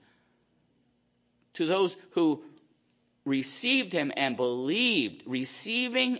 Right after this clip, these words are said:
and believing. That is how we become a children of God. That's how we connect with God. That's how we receive Jesus Christ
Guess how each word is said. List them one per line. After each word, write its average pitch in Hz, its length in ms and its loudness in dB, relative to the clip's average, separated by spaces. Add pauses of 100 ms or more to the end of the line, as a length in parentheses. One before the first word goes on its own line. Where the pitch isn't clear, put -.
and 143 220 0
believing. 131 800 -2 (200)
That 190 220 6
is 196 120 2 (140)
how 185 220 4
we 180 140 4
become 151 500 0
a 143 60 -4
children 220 500 -2
of 185 120 -8
God. 180 180 6
That's 170 180 2
how 185 120 4
we 170 300 0
connect 165 600 -2
with 196 200 0
God. 202 280 6 (160)
That's 185 180 2
how 190 140 4
we 175 160 4 (140)
receive 185 580 -2
Jesus 196 480 -4
Christ 202 300 4